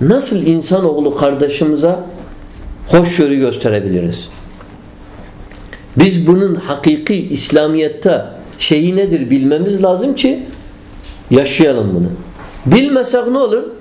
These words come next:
İşte bugün halimiz olur. Bugün de benim dediğim en iyi kim anlar? Bugün de bizler anlarız. Çünkü bugün de tam ihtilafın içinde kendimizi bulmuşuz.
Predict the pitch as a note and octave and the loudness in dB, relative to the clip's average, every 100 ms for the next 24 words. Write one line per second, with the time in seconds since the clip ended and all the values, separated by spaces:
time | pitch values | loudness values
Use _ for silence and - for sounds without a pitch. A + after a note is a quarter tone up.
0 | - - - - - E3+ - E3+ F#3 D#3 | -20 -20 -18 -10 2 2 4 2 2 0
1 | A2 G#2 G2 F2 E2+ - - - - - | 0 0 0 -2 -4 -8 -14 -18 -20 -20
2 | - - G#3 F3+ E3 D3 C3+ - - - | -10 2 4 4 2 0 0 -4 -16 -20
3 | - - - C#3+ G3+ G#3 E3+ F3+ E3+ E3 | -20 -18 2 4 4 0 0 0 2 0
4 | D#3+ A2 G2+ - - - - - - - | 0 -2 -6 -10 -16 -20 -20 -20 -20 -20
5 | - - - - G#3 A3+ F3+ E3+ E3+ A3 | -20 -20 -20 -2 2 2 0 -2 0 0
6 | E3+ E3 G#3+ - - - - - E3+ F3 | 2 0 -2 -4 -12 -16 -18 0 2 4
7 | C#3+ C#3 E3+ E3+ - - - A#2 A2+ C3+ | 2 0 0 -4 -16 -14 -2 0 2 2
8 | A2+ F2+ F2 F3 E3+ - - - - - | 2 0 -2 -2 -8 -16 -20 -20 -20 -20
9 | - - - - D3+ - C#3+ A3 G3+ D#3+ | -20 -20 -2 0 2 2 2 2 2 2
10 | C#3 F#3 G#3 E3+ - D3+ D3+ F3+ F3 - | 0 0 0 0 0 0 2 0 0 -2
11 | D3+ F3+ F3+ B2 G#2+ F#2+ F#2+ F2+ F2 - | 0 0 0 0 2 0 0 2 0 -2
12 | - | -10